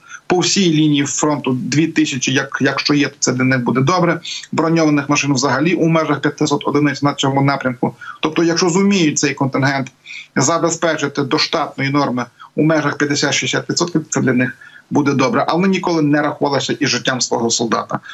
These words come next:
Тому розуміємо, що таку велетенську масу людей доведеться побороти. І це дуже важка і відповідальна робота.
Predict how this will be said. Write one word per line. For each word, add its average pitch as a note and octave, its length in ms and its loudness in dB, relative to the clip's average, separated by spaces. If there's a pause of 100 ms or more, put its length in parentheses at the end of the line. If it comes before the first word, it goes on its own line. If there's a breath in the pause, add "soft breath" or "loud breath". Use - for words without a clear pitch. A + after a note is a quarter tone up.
(120 loud breath)
Тому F3 240 2
розуміємо, E3+ 540 2
що C3+ 100 -4
таку C#3 260 -2
велетенську C3+ 520 -2
масу A#2+ 340 0
людей D#3 380 0 (220 loud breath)
доведеться C#3 680 0
побороти. C#3+ 720 0 (220 loud breath)
І C3 100 -2
це D3 160 2
дуже C3 360 2
важка B2+ 440 -2
і B2+ 80 -4
відповідальна A2+ 500 -2
робота. G2+ 300 -4